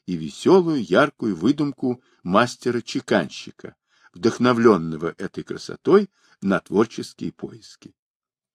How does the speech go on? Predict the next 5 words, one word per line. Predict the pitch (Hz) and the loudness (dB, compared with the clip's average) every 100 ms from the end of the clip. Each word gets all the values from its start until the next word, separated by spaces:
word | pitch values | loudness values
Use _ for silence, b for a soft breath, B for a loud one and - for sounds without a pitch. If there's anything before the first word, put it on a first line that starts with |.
| _ _ _ _ _ _ b b b | _ _ _ _ _ _ b b b
В | - | -8
последующих | - 135 - 226 214 139 - 101 | 2 2 2 0 2 2 0 -8
сказах | - - 107 85 82 - | -8 -2 2 2 0 -6
этого | 92 92 90 | -4 -4 -6
цикла, | - 85 - 85 | -8 -10 -10 -14